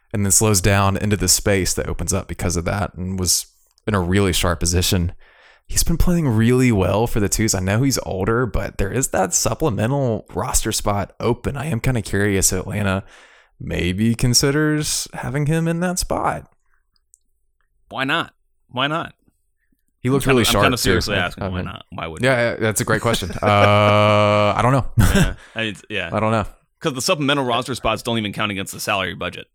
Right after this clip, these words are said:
Speaker 2: Like, so.
Speaker 1: Right. The only thing I can think is, like, you'd obviously want him to, to continue getting playing time, and he may not get that with
Speaker 2: Right,
Speaker 1: the team.
Speaker 2: right,
Speaker 1: But,
Speaker 2: right.
Speaker 1: like, I mean, he looked more effective than, than Nesetsu.
Speaker 2: <laughs>
Speaker 1: I mean,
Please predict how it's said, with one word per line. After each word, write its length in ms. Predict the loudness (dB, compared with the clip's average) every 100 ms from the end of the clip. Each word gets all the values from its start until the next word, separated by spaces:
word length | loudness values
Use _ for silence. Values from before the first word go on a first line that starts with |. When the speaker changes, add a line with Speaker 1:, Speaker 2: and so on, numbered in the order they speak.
| _ -10
Speaker 2:
Like, 220 | -10 -10 _ _ _
so. 460 | -6 -4 -4 -8 -8
Speaker 1:
Right. 280 | -4 -4 -6 -10 -20 _
The 60 | 0
only 120 | 2
thing 140 | 2 0
I 60 |
can 100 | 0
think 180 | -2 -2
is, 100 | -2
like, 180 | -2 -4
you'd 100 | -2
obviously 440 | -2 -2 -2 -2
want 200 | -2 -4 -6
him 160 | -8
to, 200 | -4 -6
to 120 | -6
continue 320 | -6 -4 -4 -4
getting 240 | -6 -2
playing 300 | 0 0 -4
time, 280 | -4 -2 -2
and 80 | -4
he 60 |
may 100 | -4
not 200 | -6 -4
get 180 | -4 -2
that 260 | -2 -4 -10 _ _ _
with 140 | -2 0
Speaker 2:
Right, 60 | 2
Speaker 1:
the 0 |
team. 220 | 2 2
Speaker 2:
right, 280 | 0 -2 -2 -8
Speaker 1:
But, 80 |
Speaker 2:
right. 200 | -10 -10 -10
Speaker 1:
like, 360 | -6 -4 -4 -4
I 60 | -4
mean, 200 | -4 -4
he 80 | -6
looked 220 | -6 -4
more 200 | -2 -2
effective 500 | -2 -4 -4 -4 -6
than, 260 | -4 -4 -4
than 140 | -4 -4
Nesetsu. 800 | -4 -4 -2 -2 -2 -4 -4 -4
Speaker 2:
<laughs> 40 |
Speaker 1:
I 300 | -4 -4 -6 -6
mean, 260 | -6 -6